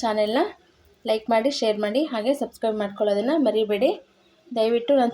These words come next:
ಚಾನೆಲ್ನ ಆದಷ್ಟು ಹೆಚ್ಚು ಹೆಚ್ಚು ಸಬ್ಸ್ಕ್ರೈಬ್ ಮಾಡ್ಕೊಳ್ಳಿ, ಇದರಿಂದ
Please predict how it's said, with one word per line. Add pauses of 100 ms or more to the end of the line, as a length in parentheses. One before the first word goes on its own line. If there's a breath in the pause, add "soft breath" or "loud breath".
ಚಾನೆಲ್ನ (140)
ಆದಷ್ಟು
ಹೆಚ್ಚು
ಹೆಚ್ಚು (100)
ಸಬ್ಸ್ಕ್ರೈಬ್
ಮಾಡ್ಕೊಳ್ಳಿ, (1000)
ಇದರಿಂದ